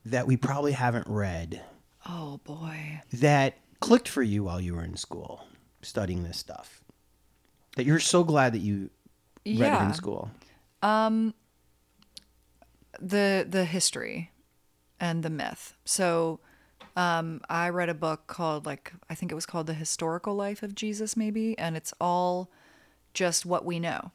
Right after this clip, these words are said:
Speaker 2: What we know from records and, um,
Speaker 1: Non-biblical records?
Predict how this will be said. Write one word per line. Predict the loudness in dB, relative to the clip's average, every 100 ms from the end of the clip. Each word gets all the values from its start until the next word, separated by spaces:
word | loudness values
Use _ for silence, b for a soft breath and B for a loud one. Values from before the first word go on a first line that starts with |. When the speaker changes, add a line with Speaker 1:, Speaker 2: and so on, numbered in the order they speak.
| _ _ _ _ _ _ _ _ _ _ _ b b b b
Speaker 2:
What | -2
we | 2 2
know | 2 2
from | 0 -2 -2 -2
records | -4 -4 -8 -6 -6 -6 _ _ _ _ _ -4
and, | -4 -4 -6 -10 -6
um, | -4 -2 -4 -8 -10 _ _ _ _ _ _ _ _ -20 B B
Speaker 1:
Non-biblical | 2 4 4 2 -2 -4 -4 -2
records? | -2 -4 -10 -12